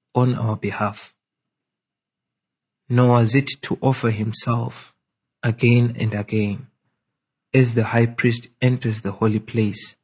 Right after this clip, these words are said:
year after year, with blood that is not his own. For then he would have had to suffer again and again, since the foundation of the world.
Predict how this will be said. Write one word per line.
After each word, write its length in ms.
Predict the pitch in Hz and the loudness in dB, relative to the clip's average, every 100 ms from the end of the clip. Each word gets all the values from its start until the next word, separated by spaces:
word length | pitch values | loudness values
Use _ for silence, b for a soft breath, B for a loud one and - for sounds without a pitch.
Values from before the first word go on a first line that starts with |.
| _ _ _ _ _ _ | _ _ _ _ _ _
year 380 | - 120 123 120 | 0 6 6 6
after 320 | - 113 - 107 | 2 -4 -4 -4
year, 340 | 104 107 117 _ _ _ _ _ _ _ - | -4 -6 -12 _ _ _ _ _ _ _ -2
with 300 | 117 117 - | -2 -2 -4
blood 420 | 113 123 127 117 | 2 4 2 0
that 220 | 120 117 | -6 -4
is 120 | 120 110 | -4 0
not 220 | 120 117 | 0 0
his 240 | 110 98 - | -2 -6 -4
own. 400 | 117 107 101 117 _ _ _ _ _ _ _ _ _ _ | -2 -2 -6 -12 _ _ _ _ _ _ _ _ _ _
For 200 | - 123 | -4 2
then 260 | 113 123 143 | 4 6 6
he 200 | 131 120 | 4 2
would 280 | 113 110 107 | 2 2 0
have 200 | 110 107 | -4 -4
had 540 | - 127 117 - - - _ _ _ _ _ - | 0 4 4 0 -10 -20 _ _ _ _ _ -8
to 80 | |
suffer 420 | 120 - 131 - 120 | -2 0 0 0 -4
again 520 | 110 - 117 113 117 | -4 -2 0 0 0
and 160 | 110 104 | -4 -4
again, 540 | 107 113 107 104 - _ _ _ _ _ _ _ _ - | -6 -4 -4 -6 -12 _ _ _ _ _ _ _ _ -12
since 360 | - 131 143 | -2 2 2
the 140 | 143 110 | 0 -4
foundation 680 | - 113 107 117 113 - | 0 0 2 0 -2 -4
of 160 | 107 107 | -6 -8
the 140 | 107 | -10
world. 500 | 107 113 113 - - | -10 -8 -10 -12 -18